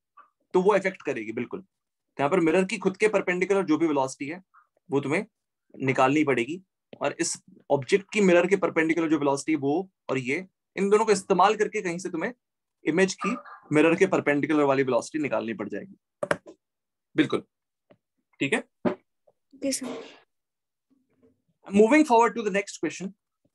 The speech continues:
Speaker 1: तो यहाँ पर ये अगला सवाल ये वाला है, इसमें किसी को दिक्कत है? अगर है तो यस बोल दो,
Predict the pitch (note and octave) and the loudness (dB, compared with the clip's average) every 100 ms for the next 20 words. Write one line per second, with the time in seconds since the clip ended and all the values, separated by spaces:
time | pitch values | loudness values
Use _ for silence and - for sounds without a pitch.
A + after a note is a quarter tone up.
0 | _ _ _ E3 D#3+ D#3 F3 E3+ D#3+ C#3+ | _ _ _ -2 0 0 0 0 0 0
1 | D#3+ D#3+ D3+ D3 B2+ B2+ B2+ C3 - _ | 0 0 -2 -2 -4 -4 -4 -8 -16 _
2 | _ _ _ _ _ - C#3+ G#3 G3 G3+ | _ _ _ _ _ -12 -4 -2 2 2
3 | F3+ F3+ E3+ F#3 - _ _ _ _ _ | 2 -2 -6 -6 -12 _ _ _ _ _
4 | _ _ _ _ _ _ _ _ _ _ | _ _ _ _ _ _ _ _ _ _
5 | _ _ _ _ _ _ - _ _ - | _ _ _ _ _ _ -20 _ _ -4
6 | D3+ F#3+ G3 G#3+ G#3 G#3+ G3 F#3+ F#3 A3 | 2 4 4 4 4 2 4 2 2 -2